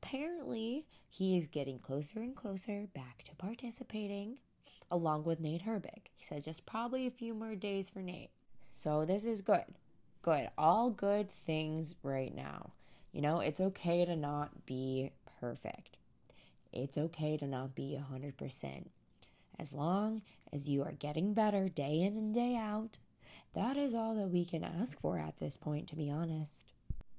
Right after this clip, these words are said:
Oh, and speaking of honesty, Patrick Peterson is getting honest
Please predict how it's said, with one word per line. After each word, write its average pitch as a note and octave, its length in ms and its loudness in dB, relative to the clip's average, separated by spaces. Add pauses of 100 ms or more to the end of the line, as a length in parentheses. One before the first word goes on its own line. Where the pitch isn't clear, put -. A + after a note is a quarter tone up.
(140)
Oh, G#3+ 240 10
and F3+ 200 4
speaking B3 520 0
of E3+ 120 0 (140)
honesty, F3+ 880 2 (520)
Patrick C#4 520 0
Peterson A3+ 540 6
is D3 160 4
getting D3 440 2 (540)
honest B3+ 880 2